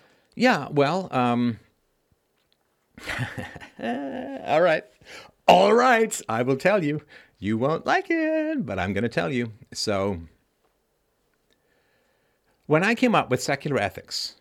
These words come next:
and no matter what happens to me in the future, they'll never be able to take away the fact that I was the one who grasped the golden apple, the holy grail of philosophy. Secular ethics without gods or government.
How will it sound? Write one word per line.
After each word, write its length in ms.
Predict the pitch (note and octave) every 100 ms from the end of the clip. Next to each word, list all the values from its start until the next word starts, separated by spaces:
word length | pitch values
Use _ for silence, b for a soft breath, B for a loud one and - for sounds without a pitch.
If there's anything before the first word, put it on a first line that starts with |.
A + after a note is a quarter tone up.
| _ -
and 760 | A2 G#2+ G#2 G2+ G2 F#2+ - F2+ - _
no 140 | C#3+
matter 180 | F#3 G3+
what 180 | E3 D3
happens 400 | A#2 A#2 A2 -
to 100 | -
me 320 | G#2 F2 F#2 _ _ _ _ _ _ B2
in 140 | B2+
the 80 | A2
future, 440 | A2 A2 C#3 C#3 - _ _ _ _ _ _ _
they'll 240 | G#2 A#2 G#2+
never 380 | G#2 A2+ A#2 G2
be 100 | G2
able 140 | F2+
to 40 |
take 240 | F2+ F#2 F#2
away 220 | F#2 F2+
the 60 | F2+
fact 300 | G2 F#2 -
that 120 | F2
I 140 | A2+
was 160 | C3+ C3
the 80 | A#2+
one 220 | G2+ F#2
who 120 | A2
grasped 360 | G2 A2+ B2+ -
the 80 | A2+
golden 300 | A2 G#2 G2
apple, 320 | G2+ F#2+ G2+
the 80 | F#2 -
holy 220 | D#3 E3+
grail 360 | B2 G2+ F#2+ b b -
of 180 | G#2 -
philosophy. 640 | G#2 F2+ F2+ - - - _ _ _ _ _ _ _ -
Secular 500 | - C#3 - C#3 -
ethics 520 | F#2+ - - - -
without 340 | G#2 G2+ G2+
gods 320 | G2+ F2 F#2 F2
or 80 |
government. 400 | F2+ E2+ E2 -